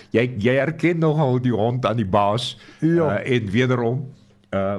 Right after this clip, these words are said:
Speaker 1: maar dit is vreeslik lekker, eh, om, om nou hierdie gemaklikheid te sien. Ek sê, jy weet, my honde is bietjie onman-, on-,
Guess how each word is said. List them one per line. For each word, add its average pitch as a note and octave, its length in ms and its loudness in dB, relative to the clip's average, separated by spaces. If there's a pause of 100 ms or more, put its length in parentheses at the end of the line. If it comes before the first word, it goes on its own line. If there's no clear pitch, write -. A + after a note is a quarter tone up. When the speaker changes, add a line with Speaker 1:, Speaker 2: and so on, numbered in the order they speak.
Speaker 1:
maar D3+ 120 -2
dit A#3+ 100 -6
is - 80 -10
vreeslik - 400 -6
lekker, D3 380 0 (400)
eh, G2+ 480 0 (380)
om, B2 240 -2
om B2+ 240 -2
nou B2+ 140 0
hierdie B2+ 320 -2
gemaklikheid B2 720 -2
te B2+ 80 -2
sien. B2 360 -4 (480)
Ek A#2 200 -2
sê, C#3 180 0
jy A2+ 100 0
weet, B2 180 -2
my F#2+ 160 0
honde A#2+ 380 0
is G#2+ 120 -2
bietjie - 220 -2
onman-, A2 380 -2 (340)
on-, G#2+ 240 -6